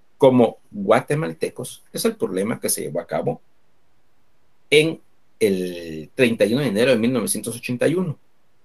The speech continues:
en Guatemala. Algunos campesinos y estudiantes invaden y ocupan la embajada de España, Guatemala, lógicamente.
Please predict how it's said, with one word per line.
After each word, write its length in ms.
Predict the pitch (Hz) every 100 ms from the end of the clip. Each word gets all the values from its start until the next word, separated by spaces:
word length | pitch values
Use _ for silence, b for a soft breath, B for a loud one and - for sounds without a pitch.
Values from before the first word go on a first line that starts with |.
| _
en 160 | - 156
Guatemala. 640 | - - 87 107 - - _ _ _ _ _ _ _ _ _
Algunos 420 | - - 98 117
campesinos 600 | - 135 147 143 143 147
y 40 | 135
estudiantes 680 | - 98 107 147 170 - -
invaden 640 | 113 98 92 135 135 120
y 80 | 98
ocupan 420 | - - 101 110
la 60 | 95
embajada 500 | - - - 67 67
de 80 | -
España, 540 | - 120 120 - - - _ _ _ _ _ _ _
Guatemala, 540 | - - 101 98 -
lógicamente. 680 | - - - 120 131 -